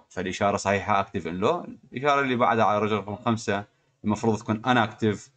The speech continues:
مثل ما تشوفون، هي active in low، فبما أنه عليها ر-، قيمة فولت فهي inactive أو غير فعالة. نجي على الفولتية الخارجي المفروض تكون على الرجل رقم ستة وسبعة وثمانية. مثل ما تشوفون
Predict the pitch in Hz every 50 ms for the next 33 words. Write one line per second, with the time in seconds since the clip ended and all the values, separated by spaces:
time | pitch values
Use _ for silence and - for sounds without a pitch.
0 | - 113 110 107 120 107 104 101 95 - - 98 - - 98 92 92 - - _
1 | _ _ _ - 101 101 98 101 104 - 123 123 117 - 147 117 113 117 123 120
2 | 120 131 143 151 196 190 - - - 101 95 101 120 135 135 131 127 127 123 120
3 | 101 117 117 113 110 110 107 107 110 - - - 123 123 120 113 - 92 101 104
4 | 101 101 - - - - _ _ _ _ _ _ - 104 101 104 104 101 95 98
5 | - - - - - _ - 123 127 131 101 117 - - - - 117 104 - 107
6 | 104 92 104 117 117 117 - - - 101 110 113 131 196 247 - _ _ _ _
7 | _ _ _ _ _ - 165 156 143 156 104 131 131 127 123 127 117 - - -
8 | 113 104 98 92 107 107 104 131 135 127 - 113 - - 117 110 107 104 95 101
9 | 104 104 101 - 117 107 92 - 110 104 92 101 98 101 95 101 95 95 - 107
10 | 95 - - 120 113 - - 107 101 98 87 - 104 98 - 95 95 95 - -
11 | 120 131 147 160 165 160 160 156 156 - - - _ _ _ _ _ _ - 123
12 | 117 135 123 120 117 110 113 - 107 - - 107 101 101 104 -